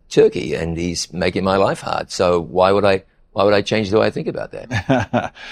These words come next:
Speaker 2: Well, yeah, exactly. And so you understand, uh, very well the typical person, uh, coming into our program. And of course, they will have a tendency to blame others or things about themselves is that, that they cannot change and think that they are actually victims.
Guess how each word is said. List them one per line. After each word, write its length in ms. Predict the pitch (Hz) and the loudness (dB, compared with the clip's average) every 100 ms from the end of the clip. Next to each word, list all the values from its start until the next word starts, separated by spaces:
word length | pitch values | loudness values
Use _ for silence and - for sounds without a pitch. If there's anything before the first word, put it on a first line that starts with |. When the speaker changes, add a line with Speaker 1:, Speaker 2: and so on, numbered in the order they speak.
| - - | -12 2
Speaker 2:
Well, 200 | 123 127 | 4 8
yeah, 260 | 151 117 | 8 6
exactly. 580 | 104 110 123 120 92 85 | 4 4 4 4 0 -2
And 180 | 92 95 | -2 -4
so 300 | - 107 101 | 2 4 6
you 260 | 98 110 117 | 6 6 6
understand, 760 | 113 107 - 120 113 104 104 - | 6 2 4 4 4 2 0 -4
uh, 460 | 101 98 98 95 | -4 -2 0 -2
very 320 | 95 107 107 104 | 2 6 6 8
well 340 | 110 98 98 | 8 6 4
the 140 | 98 | 0
typical 420 | 92 98 98 - 92 | -2 -4 -2 -4 -2
person, 560 | 107 101 - 95 92 | 2 0 0 -6 -4
uh, 160 | 87 87 | -4 -4
coming 280 | - 98 95 | -4 -4 -2
into 200 | 92 90 | -4 -2
our 140 | 87 85 | -2 0
program. 520 | 101 98 92 78 78 - - - - | 0 0 0 -6 -10 -20 -20 -20 -6
And 180 | 101 98 | -2 -2
of 120 | 95 | 2
course, 320 | 104 101 95 | 2 2 2
they 240 | 101 104 | 4 4
will 300 | 107 104 101 | 6 6 6
have 260 | 95 104 104 | 4 2 2
a 80 | 107 | 0
tendency 720 | 117 113 113 107 113 110 107 101 - | 2 2 2 0 2 2 0 -2 -2
to 280 | 98 92 90 | 0 0 -2
blame 360 | 95 104 104 | -2 0 4
others 500 | 98 107 127 156 151 | 4 6 6 6 4
or 160 | - 98 | 2 0
things 360 | - 113 113 | 0 0 0
about 320 | 104 98 95 - | 2 2 2 0
themselves 580 | 92 - 92 92 98 | -8 -2 2 2 0
is 140 | 95 87 | -4 -10
that, 220 | 87 - | -12 -8
that 180 | 90 87 | -6 -6
they 120 | 87 | -8
cannot 420 | - 98 90 87 | -6 -4 -4 -4
change 480 | - 90 90 104 101 | -6 -6 -4 -6 -6
and 180 | 92 90 | -8 -8
think 400 | - 95 92 85 | -4 -4 -4 -6
that 180 | 90 - | -6 -4
they 160 | 85 | -4
are 240 | 87 85 85 | -4 -4 -4
actually 560 | 82 82 - 85 82 | -4 -6 -8 -8 -6
victims. 640 | 90 95 - 73 71 - | -2 -2 -2 -10 -14 -18